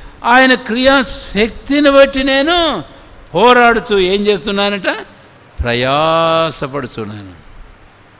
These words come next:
ఇప్పుడు ప్రయాసం అనే మాటకు మనం వచ్చాం. నేను ఇంక ఎక్కువ వచనాలు చూపదలుచుకోవడం లేదు, కానీ ఆ తర్వాత ఇంకొక వచనం చూపడం బాగుంటుందేమో. రండి, రోమీలు రాసిన పత్రిక, రోమీలు రాసిన పత్రిక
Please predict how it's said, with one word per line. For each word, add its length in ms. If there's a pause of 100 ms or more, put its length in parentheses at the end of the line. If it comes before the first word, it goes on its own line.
(240)
ఇప్పుడు 220
ప్రయాసం 640
అనే 140
మాటకు 300
మనం 200
వచ్చాం. 280 (720)
నేను 180
ఇంక 140
ఎక్కువ 300
వచనాలు 400
చూపదలుచుకోవడం 540
లేదు, 140
కానీ 420 (1900)
ఆ 140
తర్వాత 760 (240)
ఇంకొక 340
వచనం 320
చూపడం 360
బాగుంటుందేమో. 960 (320)
రండి, 480 (340)
రోమీలు 360
రాసిన 280
పత్రిక, 420 (1400)
రోమీలు 440
రాసిన 240
పత్రిక 640